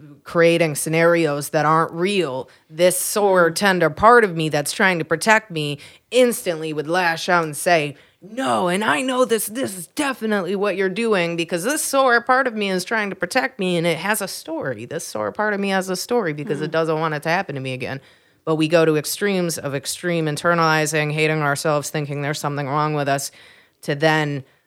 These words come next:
Speaker 1: flipping a switch where anytime anybody brings up any,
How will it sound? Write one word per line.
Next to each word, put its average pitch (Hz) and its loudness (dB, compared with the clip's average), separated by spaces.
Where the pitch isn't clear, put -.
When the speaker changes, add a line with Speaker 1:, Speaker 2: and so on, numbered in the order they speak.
Speaker 1:
flipping 175 2
a 143 -4
switch 170 0
where 151 -2
anytime 156 -2
anybody 139 -4
brings 151 -4
up 139 0
any, 151 -2